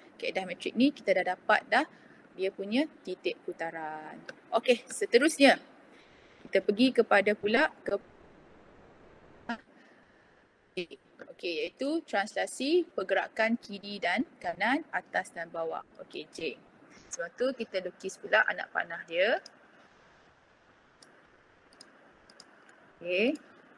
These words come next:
Jangan lupa kita kena lukiskan anak panah dia. Kemudian kita letakkan J.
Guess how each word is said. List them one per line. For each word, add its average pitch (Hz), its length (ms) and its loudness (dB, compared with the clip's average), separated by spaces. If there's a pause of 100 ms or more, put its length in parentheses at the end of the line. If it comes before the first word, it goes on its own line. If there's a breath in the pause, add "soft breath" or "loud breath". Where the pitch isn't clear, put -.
(380)
Jangan 170 220 -8
lupa 247 400 4
kita 202 240 -4
kena 180 480 0
lukiskan 175 400 -8
anak - 100 -8
panah 180 300 -2
dia. 208 320 2 (480 loud breath)
Kemudian 180 400 0
kita 180 240 -2
letakkan 202 560 0
J. 185 400 -2